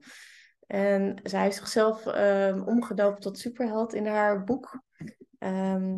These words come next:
zij is slachtoffer van Tsjernobyl geweest. Dus, eh, ze bracht heel veel tijd door in het ziekenhuis met radiatieziekte. En op een gegeven moment zag ze een poster van de X-Men. En toen dacht ze, "Oh,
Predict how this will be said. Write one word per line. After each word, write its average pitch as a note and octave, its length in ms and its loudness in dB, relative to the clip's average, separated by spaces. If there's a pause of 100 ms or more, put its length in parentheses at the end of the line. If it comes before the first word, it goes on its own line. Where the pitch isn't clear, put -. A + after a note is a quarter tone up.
(140)
zij F#3+ 400 -4
is F#3+ 140 -6
slachtoffer G3+ 420 -8
van G#3 160 -4
Tsjernobyl A#3 500 0
geweest. A#3 540 -6 (760)
Dus, G3 560 -4
eh, F3+ 480 -8
ze F#3 340 -10
bracht G3+ 240 -2
heel G3+ 180 2
veel G3+ 200 -6
tijd G3 500 0 (200)
door F#3+ 480 2
in - 200 -4
het F#3+ 120 -4
ziekenhuis F#3 840 -8 (220)
met F#3+ 180 0
radiatieziekte. F#3+ 1120 -2 (680)
En F#3+ 400 0
op G3 120 -4
een F#3+ 60 -14
gegeven - 160 -4
moment G3+ 200 -2
zag G3 160 -6
ze - 80 -4
een G3 160 -4
poster G3+ 380 0
van G3 160 -4
de F#3+ 200 -4
X-Men. A3+ 500 -4 (560)
En F#3+ 140 -10
toen F#3+ 160 -2
dacht F#3+ 160 0
ze, - 80 -10
"Oh, A3 460 -2